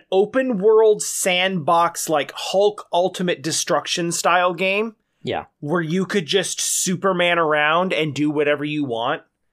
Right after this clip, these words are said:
Speaker 1: and basically just, like, like, sandbox the, "Hey, here, let's pick up this skyscraper and throw it at something."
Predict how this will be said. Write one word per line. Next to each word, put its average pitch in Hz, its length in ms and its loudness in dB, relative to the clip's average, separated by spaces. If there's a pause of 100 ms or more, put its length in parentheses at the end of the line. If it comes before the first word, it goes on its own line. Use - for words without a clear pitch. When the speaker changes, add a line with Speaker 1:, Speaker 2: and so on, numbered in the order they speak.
(280)
Speaker 1:
and 160 200 -2
basically 156 540 0
just, 147 280 -2
like, 143 360 0 (760)
like, 156 240 0
sandbox 156 760 0
the, 175 120 -2
"Hey, 185 240 -2
here, 226 240 2
let's 170 260 -2
pick - 240 -6
up 254 160 0
this 240 200 0
skyscraper 185 800 0
and 135 200 -6
throw 160 240 2
it 131 80 0
at 104 100 -10
something." 92 440 -10